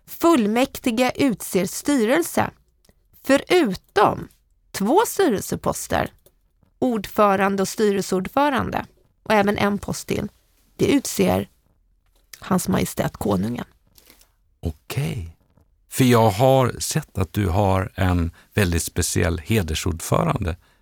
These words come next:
Speaker 1: Mm.
Speaker 2: i styrelsen.
Speaker 1: Ja, och det är, eh, och, eh, hennes kungliga höghet prinsessan Sofia då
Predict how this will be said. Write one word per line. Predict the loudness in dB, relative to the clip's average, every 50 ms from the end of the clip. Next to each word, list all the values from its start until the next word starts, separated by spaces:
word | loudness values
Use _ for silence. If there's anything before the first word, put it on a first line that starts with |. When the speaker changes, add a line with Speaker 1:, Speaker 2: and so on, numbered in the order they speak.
| _ _ _ _ -6
Speaker 1:
Mm. | -4 -2 0 0
Speaker 2:
i | 0
styrelsen. | 0 0 0 0 0 2 2 2
Speaker 1:
Ja, | 4 2 2 -2 -6 _ _ _
och | -4 -4 -2 -2
det | 0 0 2 2
är, | 2 2 0 -2 -2 -2 -2 -2 0 0 0 0 0 0 -2
eh, | -2 -4 _
och, | -2 0 0 0 -4 -6 _ -4
eh, | -2 0 0 0
hennes | 0 0 0 -2 -2 -2
kungliga | 0 0 0 2 2 2 2
höghet | 2 2 2 2 0 0 -4 -6 -4 -4
prinsessan | -4 -4 -2 -2 -4 -4 -2 -2 -4
Sofia | -2 -4 -4 -2 -2 -2 0 0 -2 -2 -4
då | -4 -6 -8 -8